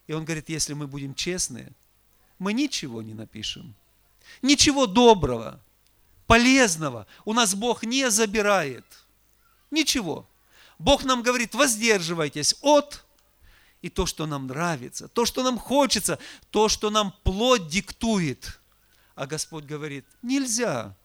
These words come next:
Воздерживайтесь. Воздерживайтесь. Сегодня поток, шквал информации, которая так доступна нас. Воздерживайтесь.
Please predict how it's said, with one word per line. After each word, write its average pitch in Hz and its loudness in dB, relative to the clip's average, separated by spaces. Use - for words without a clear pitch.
Воздерживайтесь. 214 -2
Воздерживайтесь. 185 -2
Сегодня 277 2
поток, - 2
шквал 262 2
информации, 233 0
которая 220 0
так 220 0
доступна 208 -2
нас. 156 -4
Воздерживайтесь. 151 -2